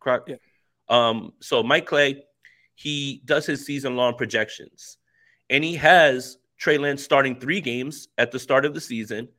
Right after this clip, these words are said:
Speaker 1: and Brock Purdy taking over for the other fourteen. So I'll throw this hypothetical at you, Croc.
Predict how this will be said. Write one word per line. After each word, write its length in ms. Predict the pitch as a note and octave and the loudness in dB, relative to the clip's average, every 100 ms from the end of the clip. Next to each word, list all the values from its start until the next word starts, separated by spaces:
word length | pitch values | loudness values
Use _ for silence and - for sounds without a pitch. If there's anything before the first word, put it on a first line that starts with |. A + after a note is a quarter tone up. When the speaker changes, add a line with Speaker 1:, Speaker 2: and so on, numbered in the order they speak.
| _ _ - | _ _ -2
Speaker 1:
and 160 | B2 | 0
Brock 240 | C3 C#3 - | 2 0 0
Purdy 240 | E3 D3+ | -2 -2
taking 360 | D3+ C3+ B2+ A#2+ | -2 -4 -4 -4
over 360 | A2+ A2+ B2 | -2 0 -2
for 180 | B2+ B2+ | -2 -4
the 140 | A#2 F#2+ | -4 -4
other 180 | A#2+ | -4
fourteen. 640 | A#2 B2 A#2+ - C#3+ E2+ - _ _ _ _ _ _ | -4 -4 -6 -6 -10 -10 -18 _ _ _ _ _ _
So 320 | - D3 C#3 - | -2 2 2 4
I'll 160 | E3 F#3+ | 2 4
throw 160 | G3+ | 0
this 160 | F#3 F#3 | 0 2
hypothetical 640 | D#3+ C#3 C3+ C3 B2 A#2+ | 2 2 0 -2 -2 -4
at 160 | A2 - | -4 -6
you, 220 | A2 - _ | -10 -12 _
Croc. 280 | A2 G2 | -6 -6